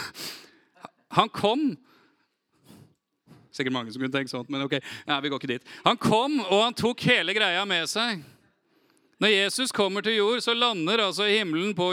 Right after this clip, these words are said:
jorden i to bein og en kropp. Når Den Hellige Ånd kommer over Jesus, og han begynner sin tjeneste, så er han altså himmelens representant på jorden.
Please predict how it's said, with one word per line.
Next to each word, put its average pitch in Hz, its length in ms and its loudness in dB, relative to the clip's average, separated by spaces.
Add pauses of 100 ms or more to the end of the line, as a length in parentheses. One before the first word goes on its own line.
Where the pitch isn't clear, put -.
jorden 175 320 -2
i 175 100 0
to 165 140 -2 (100)
bein 151 300 0 (880)
og 165 140 4
en 170 100 -2
kropp. 135 320 0 (1040)
Når 170 80 0
Den 180 340 -4
Hellige 196 280 2
Ånd 196 180 -2
kommer 180 340 0
over 175 240 0
Jesus, 170 440 -2
og 180 80 0
han 175 100 -4
begynner 156 240 0
sin 147 240 -2
tjeneste, 147 400 -4
så 170 80 -2
er 165 320 -2
han 175 180 -4
altså 160 300 -2
himmelens 165 560 -2
representant 156 640 -4
på 147 120 0
jorden. 117 220 -8